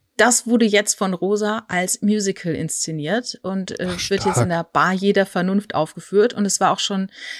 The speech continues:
Speaker 1: die Premiere und es muss phänomenal gewesen sein. Die Presse
Speaker 2: Ja.
Speaker 1: überschlägt sich, äh, muss einen Riesenspaß machen. Und, ähm, ja, und man kann sogar, wenn man möchte,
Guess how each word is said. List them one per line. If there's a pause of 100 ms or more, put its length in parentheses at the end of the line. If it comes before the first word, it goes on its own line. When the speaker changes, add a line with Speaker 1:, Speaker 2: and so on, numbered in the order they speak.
(180)
Speaker 1:
die
Premiere
und
es
muss (120)
phänomenal
gewesen
sein.
Die
Presse
Speaker 2:
Ja.
Speaker 1:
überschlägt
sich, (420)
äh,
muss
einen
Riesenspaß
machen. (600)
Und,
ähm, (300)
ja,
und
man
kann
sogar, (380)
wenn
man
möchte,